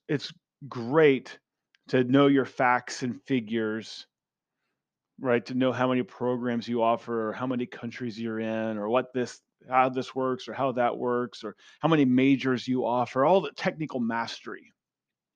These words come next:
right? All that's great. But it's meaningless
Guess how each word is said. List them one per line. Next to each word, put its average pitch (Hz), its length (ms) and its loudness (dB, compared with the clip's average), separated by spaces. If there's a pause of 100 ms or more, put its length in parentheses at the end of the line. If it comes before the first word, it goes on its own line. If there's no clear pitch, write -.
right? - 240 -8 (120)
All 131 140 0
that's 101 180 -6
great. 60 280 -12 (1700)
But 147 160 8
it's 156 180 0
meaningless 147 880 0